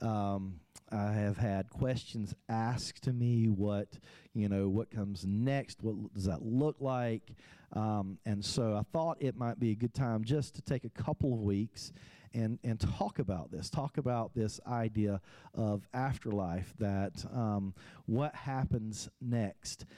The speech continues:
Uh, today, we're, we're, so basically it's, we're gonna talk about heaven and hell. Uh, and today we're gonna, we're gonna take you through hell, uh, <laughs> so to speak, <laughs> right? Uh, uh,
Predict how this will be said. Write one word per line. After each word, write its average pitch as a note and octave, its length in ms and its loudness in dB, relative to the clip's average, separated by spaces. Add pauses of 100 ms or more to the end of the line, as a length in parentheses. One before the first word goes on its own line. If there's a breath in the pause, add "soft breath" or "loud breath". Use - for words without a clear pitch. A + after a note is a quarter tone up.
(300 loud breath)
Uh, G#2+ 280 0
today, C3 920 2
we're, A#2+ 520 2
we're, A2 340 -2
so C3+ 140 0
basically D3 460 0
it's, - 320 -2
we're B2+ 220 -2
gonna D3+ 100 2
talk D#3+ 220 -4
about E3 180 -2
heaven E3+ 240 2
and E3 100 0
hell. G3 340 0 (480 loud breath)
Uh, A#2 520 2
and A#2 360 2
today C3 520 2
we're B2+ 120 2
gonna, B2 380 2
we're A#2+ 120 -2
gonna B2 140 4 (220)
take C3+ 220 0
you C#3 80 2
through D#3+ 200 6
hell, C#3 320 2 (220)
uh, A#2 320 2
<laughs> - 0 -
so - 140 -6 (100)
to D#3+ 60 0
speak, - 480 0 (180 loud breath)
<laughs> - 140 -8
right? G#3 600 0 (400 loud breath)
Uh, E3 340 2 (440 loud breath)
uh, D3 220 0